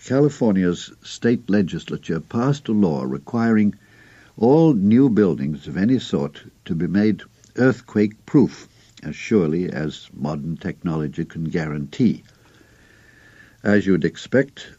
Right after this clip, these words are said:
the Californians, the architects working in tandem with the seismologists,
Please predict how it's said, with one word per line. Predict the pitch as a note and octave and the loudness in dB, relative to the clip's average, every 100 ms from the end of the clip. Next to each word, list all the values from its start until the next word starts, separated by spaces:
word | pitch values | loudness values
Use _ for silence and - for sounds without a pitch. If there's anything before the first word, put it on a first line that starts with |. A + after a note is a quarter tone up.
| - | -4
the | F2 D#2+ | -2 -2
Californians, | D2+ F2+ E2+ - G2+ D#2+ D#2+ A2+ A2 | -4 -4 -4 -2 -2 -2 -2 -4 -4
the | - D2+ - _ _ | -6 -6 -8 _ _
architects | - E2 - - F#2+ - - | -10 -8 -6 -6 -6 -8 -8
working | D#2+ F2 - D#2 | -2 -2 -2 -6
in | D#2+ D#2 | -4 -6
tandem | - G2 G#2+ E2+ E2+ | -4 0 0 0 -2
with | D2+ C#2+ | -4 -6
the | |
seismologists, | D#2 - D2 D#2 D#2+ D2+ C#2+ G2 G#2+ - | -10 -8 -8 -6 -4 -4 -4 -4 -4 -8